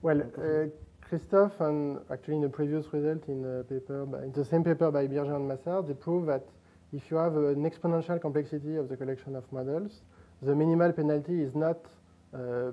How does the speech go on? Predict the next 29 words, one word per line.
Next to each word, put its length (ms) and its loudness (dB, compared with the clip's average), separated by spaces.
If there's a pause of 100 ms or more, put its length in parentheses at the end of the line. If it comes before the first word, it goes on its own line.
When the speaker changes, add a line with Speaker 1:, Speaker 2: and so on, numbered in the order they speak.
Speaker 1:
proportional, 800 -4
is 160 -8
not, 200 2 (100)
uh, 1040 -6
sigma 240 0
squared 420 0
d 160 -2
over 240 -2
n, 260 0
but 240 0 (500)
more 180 -2
than 220 0
log 200 6
n 260 4
times 340 -2 (140)
this 160 -6
penalty. 420 -8
Speaker 2:
Yeah. 1300 -10
Speaker 1:
And 220 0
so 320 6
this 220 2 (200)
shows 220 8
that, 200 6 (200)
uh, 400 0 (100)
if 200 -4
you 80 4
are 460 6 (200)
beyond 480 4
the 600 -4